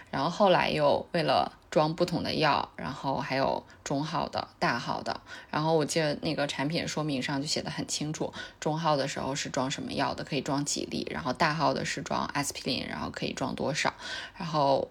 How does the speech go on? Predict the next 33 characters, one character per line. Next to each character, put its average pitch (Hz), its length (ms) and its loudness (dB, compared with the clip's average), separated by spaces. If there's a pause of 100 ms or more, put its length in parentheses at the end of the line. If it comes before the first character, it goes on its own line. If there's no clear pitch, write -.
(100)
呃， 107 240 2 (100)
包 139 140 4
括 139 300 0
就 - 140 -8
是 - 380 -2 (460)
不 185 100 6
同 143 260 2
的 139 320 4 (120)
药 156 240 4
品 - 200 -2
的 - 80 -6
保 - 220 0
质 - 160 -4
期， - 400 -2
其 - 160 2
实 - 320 -4
莹 120 140 -4
莹 123 140 -2
也 - 120 0
都 139 240 0
考 - 280 2
虑 156 120 0
和 143 140 0
测 143 200 -2
试 - 160 -4
过， - 240 0
所 180 140 6
以 180 60 8
这 180 160 8
些 165 160 4
全 - 240 0
都 160 160 6
是 104 280 4